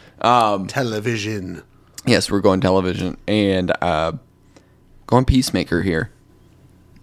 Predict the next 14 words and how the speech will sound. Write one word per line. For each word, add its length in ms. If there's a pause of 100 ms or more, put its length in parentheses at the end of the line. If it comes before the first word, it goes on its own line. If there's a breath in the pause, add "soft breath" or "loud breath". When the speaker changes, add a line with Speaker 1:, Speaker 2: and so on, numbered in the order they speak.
(160)
Speaker 1:
And 300
we're 160
doing 300
Peacemaker 600
as 120
Peacemaker 520
was 180
meant 220
to 60
be, 260 (380)
as 160
it 120
was. 320 (480 soft breath)
Speaker 2:
P-, 540